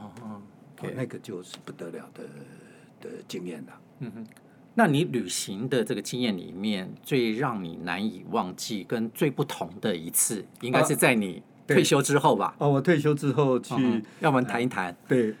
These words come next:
Speaker 2: 呃，可以，非常好，因为那个，那个是可以抵得过我所有的，所有的旅游。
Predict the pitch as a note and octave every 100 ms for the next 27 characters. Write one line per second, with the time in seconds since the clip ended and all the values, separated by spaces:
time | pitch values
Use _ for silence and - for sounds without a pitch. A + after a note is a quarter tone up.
0 | - A#2+ A2 - C3+ B2 G#2+ C3+ C3+ A#2
1 | G#2+ F2 G#2+ C#3 C3 C3 B2+ A2+ G#2+ G2+
2 | - - - - C#3+ C#3 A#2 - C3+ B2
3 | B2 A#2+ - D#2+ F2+ F2+ B2 A2 F2 D#2+
4 | D2 F#2 G2+ E2 D2+ E2+ D#2 D#2 - -
5 | - - - - - - - - A2+ F#2
6 | D2 D2 C#2 D2